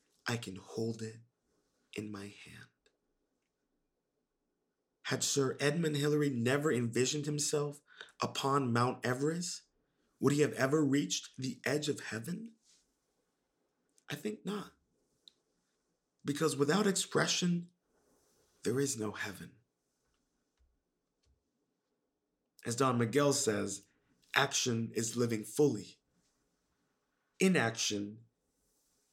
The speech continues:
is the way that we deny life." And by denying life,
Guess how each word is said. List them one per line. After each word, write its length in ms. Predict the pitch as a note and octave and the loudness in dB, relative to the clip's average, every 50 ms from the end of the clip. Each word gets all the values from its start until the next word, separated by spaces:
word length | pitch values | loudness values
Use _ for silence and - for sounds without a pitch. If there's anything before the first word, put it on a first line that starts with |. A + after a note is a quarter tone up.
| _ - | _ -2
is 180 | - C3 A#2 A#2 | 0 0 0 0
the 80 | A#2 | -2
way 460 | G#2+ G#2+ A#2 C3+ C3+ C3+ C3+ C3+ C#3 | -4 0 2 4 4 4 4 2 -2
that 260 | C#3 A#2 A#2 G#2+ G#2 G#2+ | -2 0 0 0 0 0
we 160 | A#2+ A#2 A2+ | 0 0 0
deny 800 | A#2 A2 G2+ G2+ G#2 G#2 G#2 G#2 G#2 G#2+ G#2+ G#2+ G#2+ A2 A2+ - _ _ _ _ _ _ _ _ _ | 0 -2 -4 -2 -2 -2 -2 -2 -2 -4 -4 -6 -8 -12 -16 -20 _ _ _ _ _ _ _ _ _
life." 720 | - F#2+ G2 G#2 G#2+ G#2+ G#2 G2+ F2+ F2 F#2 - - - - - _ _ _ _ _ _ _ _ _ _ _ _ _ _ _ _ _ _ _ _ _ _ _ _ _ _ _ _ _ _ _ _ _ _ _ _ _ _ _ _ _ _ _ C3+ | -10 -6 -4 -4 -2 -2 -4 -4 -8 -10 -14 -16 -16 -16 -18 -20 _ _ _ _ _ _ _ _ _ _ _ _ _ _ _ _ _ _ _ _ _ _ _ _ _ _ _ _ _ _ _ _ _ _ _ _ _ _ _ _ _ _ _ 0
And 200 | C#3 C#3+ C#3+ C#3 | 0 0 2 4
by 180 | D3 C#3+ C#3 | 4 4 4
denying 580 | C3+ - C3 B2 A#2+ C3 C3+ D3+ D#3+ E3 D#3+ D3+ | 2 2 0 2 4 4 4 4 4 2 2 2
life, 460 | C3+ C3+ C#3 D3 D3 D3 D3+ - - | 4 4 4 4 2 0 -2 -6 -12